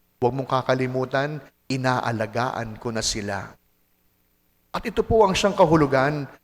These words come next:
ng pagtitiwala sa Diyos. Ito po ang siyang ibig sabihin ng kapitan. May kayang gawin ng Diyos sa ating buhay. Kaya ngayon po, mga minamahal kong mga kaparokya,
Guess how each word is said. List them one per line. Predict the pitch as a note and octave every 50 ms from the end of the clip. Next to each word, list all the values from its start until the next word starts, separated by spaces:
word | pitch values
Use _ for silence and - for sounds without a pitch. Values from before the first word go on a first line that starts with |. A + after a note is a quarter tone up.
| _ _ _ _
ng | - D#3+ D#3+ D#3+ D3 - -
pagtitiwala | D#3+ D#3 D#3 - - D3 - D3 C#3 C3 B2 B2+ B2 A#2 A#2+ A#2+ A#2+
sa | - - -
Diyos. | A2+ G#2+ A2 A2+ G#2+ G#2 G#2+ - - - - - - - - - _ _ _ _ _ _ _ _
Ito | _ F#3 - G3 F3
po | - G3 F#3+ F#3+ F3+
ang | E3+ E3
siyang | - - F3+ E3+ E3 E3 - -
ibig | D3+ D3 C#3+ C#3+ C#3+ -
sabihin | - D#3+ D3 A#2+ B2 A#2+ A#2+ A2 B2 C#3+ D3 D3 C#3+ C#3 B2+ A#2+ - - _ _ _ _
ng | _ E3 E3 D#3+ D#3+ D#3+ -
kapitan. | - E3+ C#3 - - C#3+ C3 C3 B2+ - D#3 E3 E3 D#3 C3+ A#2 A2 A2 G2 G2 - _ _ _ _ _
May | C3+ C3 C3 C3 A2+ - - _ -
kayang | E3+ F#3 G#3 G#3+ G#3 F#3+ F#3 F#3
gawin | E3 E3 E3 E3 E3 E3
ng | D#3+ D#3+ D#3+ C3+
Diyos | D3 F3+ F3+ E3 - - - - - - _ _
sa | - - - - - B2+ B2+
ating | A#2+ - - B2 B2 A#2
buhay. | A2 A2+ A2 G#2 A2 G2 G2 G2+ G2+ G#2+ - _ _ _ _ _ _ _ _
Kaya | - E3 D#3+ D#3+ D#3
ngayon | D#3 D#3 D#3+ E3 D#3
po, | D#3 G3 G3 F#3 -
mga | E3 D#3+ D#3+
minamahal | D#3+ D#3+ D#3+ D#3 D3+ D3+ D3+ D3+ D3 D3 D3
kong | - D3+
mga | D3 C#3+ C#3+ D3 C#3 C#3 -
kaparokya, | - C3 - C3+ B2 C3 C3 B2 B2 D3 D3+ E3+